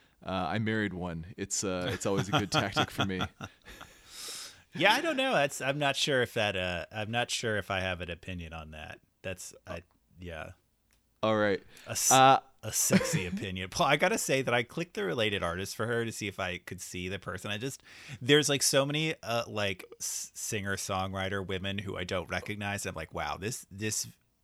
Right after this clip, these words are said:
Speaker 2: this
Speaker 1: Yeah.
Speaker 2: genre must go deep." You
Speaker 1: It's
Speaker 2: know?
Speaker 1: like, it reminds me of when I did that with, um, uh, Joanna Newsom back in two thousand six.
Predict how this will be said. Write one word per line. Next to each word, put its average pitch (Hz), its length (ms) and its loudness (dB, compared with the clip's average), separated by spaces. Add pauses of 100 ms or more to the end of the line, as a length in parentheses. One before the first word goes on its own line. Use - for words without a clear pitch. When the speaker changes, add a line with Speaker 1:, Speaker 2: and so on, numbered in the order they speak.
(600)
Speaker 2:
this 110 180 4
Speaker 1:
Yeah. 120 260 10
Speaker 2:
genre 107 420 2 (100)
must 101 260 -6
go 92 200 -4 (120)
deep." 85 360 -8 (680)
You 90 180 -4
Speaker 1:
It's - 200 10
Speaker 2:
know? 254 80 12
Speaker 1:
like, - 240 10 (260)
it 190 120 12
reminds 196 360 10
me 196 60 12
of 160 100 10
when 143 180 10
I 139 120 10
did 123 220 6
that 120 280 10
with, 113 320 4
um, 92 640 2 (960)
uh, 98 500 6
Joanna 131 420 6
Newsom 113 400 4
back 98 240 2
in 98 80 -2
two 117 160 -4
thousand 90 340 -2
six. - 560 -2